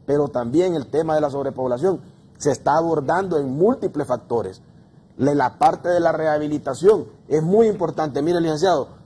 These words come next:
teníamos un índice de setenta y dos por ciento de reincidencia. De cien personas que salían de las cárceles, setenta y dos regresaban.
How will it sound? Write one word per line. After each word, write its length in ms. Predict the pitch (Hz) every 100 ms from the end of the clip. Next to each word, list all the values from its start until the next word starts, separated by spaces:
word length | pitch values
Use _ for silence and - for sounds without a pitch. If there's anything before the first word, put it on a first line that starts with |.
| -
teníamos 460 | 139 156 170 170
un 120 | 170 170
índice 360 | 185 180 165
de 100 | 165
setenta 520 | 156 156 - 151 -
y 60 | 127
dos 220 | 147 180 185
por 180 | 147 123
ciento 400 | 156 180 180 147
de 100 | 123
reincidencia. 840 | 123 127 123 113 120 170 170 - - - - - - -
De 240 | 123 147
cien 300 | 117 180 226
personas 380 | 226 185 208 214
que 100 | 190
salían 300 | 165 165 202
de 60 | 196
las 100 | 170
cárceles, 440 | 208 208 202 190 - -
setenta 440 | - 180 170 147
y 20 |
dos 120 | 170
regresaban. 520 | 185 151 131 135 101